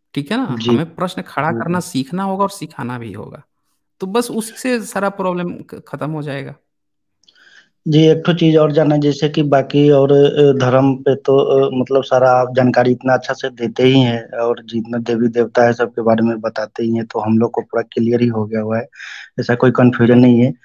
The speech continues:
Speaker 2: सर, हम बिहार से हैं तो, अ, वो जानना है कि जैसे हम लोग के बिहार में, अ, वो गांव से बाहर एक देवी का पूजा होता है, जिसे सातों बहिनी कहते हैं,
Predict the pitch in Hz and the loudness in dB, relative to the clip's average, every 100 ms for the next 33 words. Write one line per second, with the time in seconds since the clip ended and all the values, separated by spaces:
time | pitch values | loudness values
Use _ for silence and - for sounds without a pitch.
0 | _ _ _ 143 123 131 131 123 123 131 | _ _ _ 0 2 4 4 4 2 0
1 | - 143 127 123 123 131 131 131 123 120 | 0 2 4 2 2 2 2 2 2 2
2 | 120 - - - - _ 170 147 143 143 | 0 -8 -20 -20 -20 _ 0 2 4 4
3 | 160 151 151 151 151 156 147 143 147 147 | 4 2 -2 -4 0 2 4 4 2 2
4 | 143 131 131 135 139 139 139 147 139 139 | 4 4 2 -2 -2 -4 0 0 0 -4
5 | - _ _ _ _ _ - - - - | -16 _ _ _ _ _ -20 -20 -6 0
6 | 135 127 127 127 131 147 131 127 123 135 | 0 2 2 2 0 -2 0 2 0 -2
7 | 131 - 127 127 123 131 127 131 123 117 | -6 -10 -4 -2 0 -2 0 2 2 2
8 | 117 117 117 123 127 123 127 - 117 117 | 0 -2 -2 0 0 -2 -2 -2 -2 -4
9 | - 131 123 123 123 123 120 120 117 123 | -2 0 2 2 2 2 2 -2 -2 -2
10 | 117 151 185 | 0 0 -2